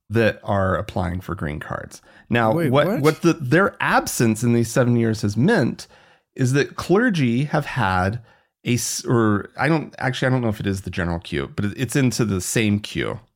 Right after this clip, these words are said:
Speaker 1: as the clergy. What this has
Speaker 2: Okay.
Speaker 1: meant, though, is that clergy for the past seven years have basically had a fast track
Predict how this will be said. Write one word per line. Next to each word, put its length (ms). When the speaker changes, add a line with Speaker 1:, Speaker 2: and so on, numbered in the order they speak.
Speaker 1:
as 180
the 80
clergy. 460
What 120
this 160
has 120
Speaker 2:
Okay. 100
Speaker 1:
meant, 280
though, 240
is 120
that 160
clergy 460
for 140
the 120
past 360
seven 280
years 300
have 200
basically 380
had 160
a 20
fast 560
track 600